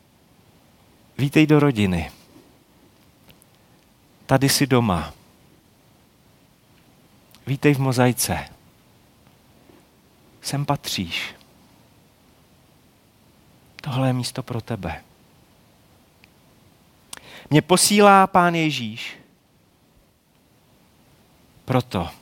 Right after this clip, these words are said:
bratře.“ Udělejte v následujícím týdnu aspoň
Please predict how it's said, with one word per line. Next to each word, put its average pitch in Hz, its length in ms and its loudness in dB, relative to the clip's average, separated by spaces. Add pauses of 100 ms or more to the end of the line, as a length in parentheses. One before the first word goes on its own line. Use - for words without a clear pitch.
(1800)
bratře.“ 87 440 -8 (4000)
Udělejte 156 800 6 (160)
v 131 140 -14
následujícím 160 680 -2
týdnu 156 480 -2 (200)
aspoň 196 360 0